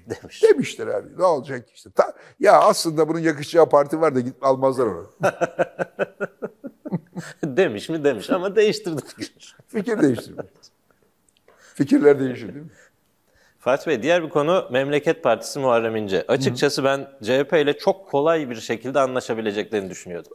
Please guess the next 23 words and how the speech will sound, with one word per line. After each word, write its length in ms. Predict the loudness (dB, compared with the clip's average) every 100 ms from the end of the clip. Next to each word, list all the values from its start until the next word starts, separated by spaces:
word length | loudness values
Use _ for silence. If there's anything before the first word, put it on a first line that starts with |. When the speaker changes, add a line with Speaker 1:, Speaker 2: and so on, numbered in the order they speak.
| -2
Speaker 2:
Öyle 140 | 4
bir 60 | 6
hava 260 | 8 8
vardı 200 | 6 4
hakikaten. 320 | -2 -4 -12 -16 _ _ _ _ _ _
Speaker 1:
Ama 200 | -2 2
anlaşamadılar. 960 | 2 2 0 2 2 2 0 0 -12 -20 _ _ _ _ -6
E, 100 | -6
hatta 380 | -2 -2 0 2
Muharrem 440 | 2 4 2 0
İnce 160 | -4 -4
şey 260 | 0 0
dedi, 300 | 0 -2 -6 -10 _
e, 260 | -6 -6 -6 0
diğer 240 | 0 2
partilerle 480 | 0 -2 0 0 0
işte 340 | -4 -4 -6 -8 -10
seçim 360 | -6 -6 -4
zamanında, 440 | 0 0 0 -4 -6
Cumhurbaşkanlığı 760 | -6 -2 0 0 -2 -6 -6
zamanında 440 | -6 -6 -6 -4 -6
milletvekilleri 840 | -2 -4 -2 -4 -6 -6 -4 2
dağıttınız. 680 | 2 2 -4 -8 -8 -14